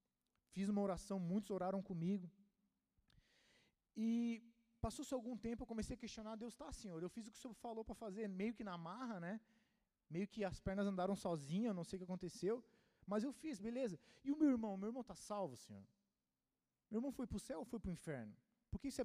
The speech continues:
bem claro pra um cristão, existe céu, existe inferno. Numa noite, Deus me deu um sonho.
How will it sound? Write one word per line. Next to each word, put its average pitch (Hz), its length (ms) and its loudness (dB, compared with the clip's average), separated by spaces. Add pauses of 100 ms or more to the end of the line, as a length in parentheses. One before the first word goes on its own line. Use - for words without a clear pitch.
bem 262 100 -2
claro 185 300 0
pra 165 100 -2
um 156 80 -12
cristão, 160 260 -8
existe 165 300 -6
céu, 185 220 -2
existe 180 280 -4
inferno. 120 340 -10 (3750)
Numa 190 260 6
noite, 185 220 2
Deus 185 160 8
me 185 80 0
deu 170 140 4
um 208 60 4
sonho. 156 400 -4